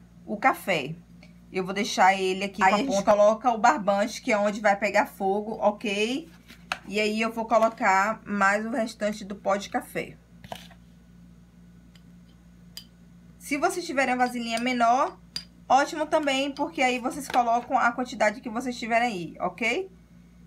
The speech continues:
Speaker 1: E agora depois nós colocamos os cravos pra o lado. Por quê? O que acontece? Inseto de cheiro forte, né? Então, quando você acende esse ingrediente aqui, ele espanta,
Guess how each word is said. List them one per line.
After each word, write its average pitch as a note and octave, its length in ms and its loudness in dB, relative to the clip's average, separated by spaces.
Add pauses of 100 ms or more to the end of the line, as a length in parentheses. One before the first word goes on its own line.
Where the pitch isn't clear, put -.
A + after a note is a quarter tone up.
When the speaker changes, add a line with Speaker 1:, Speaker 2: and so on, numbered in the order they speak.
(480)
Speaker 1:
E A3+ 300 -2
agora A3 380 4
depois G#3 440 -4
nós A#3 200 -2
colocamos A3 640 0
os B3+ 120 -6
cravos F#3 760 0 (120)
pra A3 160 2
o A3 40 0
lado. D#3 260 -2
Por A4+ 240 2
quê? F3+ 320 -4 (420)
O A3+ 80 -10
que A3+ 80 0
acontece? F#3+ 720 -2 (1400)
Inseto B3 180 -2
de C#4 120 -8
cheiro C#4 260 0
forte, - 640 -2 (280)
né? A3+ 320 2 (420)
Então, A#3 400 4
quando C4+ 260 0
você C4+ 280 0
acende A3+ 1000 -4 (320)
esse G#3+ 600 -2
ingrediente G3+ 560 -2
aqui, B3+ 460 -4
ele A#3 340 -2
espanta, A3 640 0